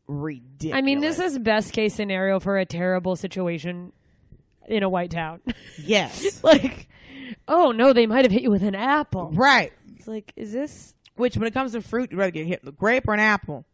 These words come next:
Speaker 1: You're going with grapes.
Speaker 2: Yeah, of course.
Speaker 1: So, yeah, that was the most ridiculous time it's ever happened.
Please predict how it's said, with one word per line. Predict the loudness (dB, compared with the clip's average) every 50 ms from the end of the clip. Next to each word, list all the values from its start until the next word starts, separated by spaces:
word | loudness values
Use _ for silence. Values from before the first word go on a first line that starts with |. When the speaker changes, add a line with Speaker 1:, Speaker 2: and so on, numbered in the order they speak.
| _ -12
Speaker 1:
You're | -6 -4
going | -2 -2 -2 -4
with | -4
grapes. | -4 -6 -6 -8 -12 -20 _ _ _ -8
Speaker 2:
Yeah, | -6 -6
of | -4 -2
course. | -4 -4 -4 -6 -10 -18 -20 -20 _ _ _ _ -14 -12 -12 -14 -14 _
Speaker 1:
So, | -4 -2
yeah, | 0 2
that | 2 2
was | 0 -2
the | -4 -4
most | -4 -4 -4
ridiculous | -6 -8 -8 -10 -10 -10 -10 -10 -8 -8 -8 -6 -6 -6 -6 -6
time | -4 -4 -4 -2 -4 -4
it's | -6 -8 -8 -6
ever | -4 -2 0 0 2
happened. | 2 2 0 -2 -4 -4 -6 -6 -6 -6 -10